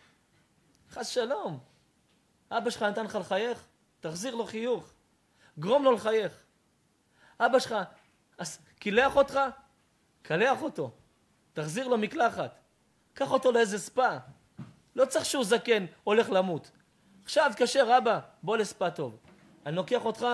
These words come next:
בוא לים. בוא ניכנס למים." "טיול באיזה סירה, אבא?" זה כבוד, בנצ'וק. מה, אבא שלך לא לקח אותך לסירות? מה, הוא לא שימח אותך?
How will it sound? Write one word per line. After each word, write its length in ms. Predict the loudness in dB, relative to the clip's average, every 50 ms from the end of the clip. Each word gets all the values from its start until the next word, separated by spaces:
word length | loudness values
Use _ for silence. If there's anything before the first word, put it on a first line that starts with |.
| 0 2
בוא 120 | 4 4
לים. 400 | 6 6 4 4 2 0 -2 -6 -12 _ _ _ _ _ _ _ _ _ _ _ -4
בוא 160 | -2 0 0
ניכנס 340 | 2 2 2 2 2 2 4
למים." 460 | 2 4 4 2 0 0 -4 -8 -12 -18 _ _ _ _ _ _ _ _ _ _ _ _ _ _ _ _ _ -20 _ _ _ _ _ _ _ _
"טיול 260 | -4 0 0 2 4
באיזה 260 | 6 8 8 8 6 2
סירה, 440 | 0 0 2 4 6 6 6 6
אבא?" 260 | 4 2 0 -4 -6 -4
זה 160 | -2 -2 0
כבוד, 400 | 2 0 2 2 2 2 2 0
בנצ'וק. 460 | -2 -2 -2 -4 -4 -6 -6 -8 -14 _ _ _ -20 -20 -20 _ _ _ _ _ _ _ _ _ _ _ _ _ -12
מה, 160 | -6 -4 -4
אבא 160 | -4 -4 -4
שלך 120 | -6 -6 -6
לא 140 | -6 -6 -6
לקח 220 | -8 -8 -10 -12
אותך 200 | -12 -10 -8 -8 -8
לסירות? 500 | -8 -8 -8 -8 -8 -8 -10 -12 -14 _ -20 -20 _ _ _ _ _ _ _ _ _ _ _ _ _ _ _ _ _ _ _ _ _
מה, 120 | -10 -6 -4
הוא 120 | -2 -2
לא 80 | -2 -2
שימח 360 | -4 -4 -6 -4 -4 -4 -4
אותך? 220 | -6 -8 -6 -6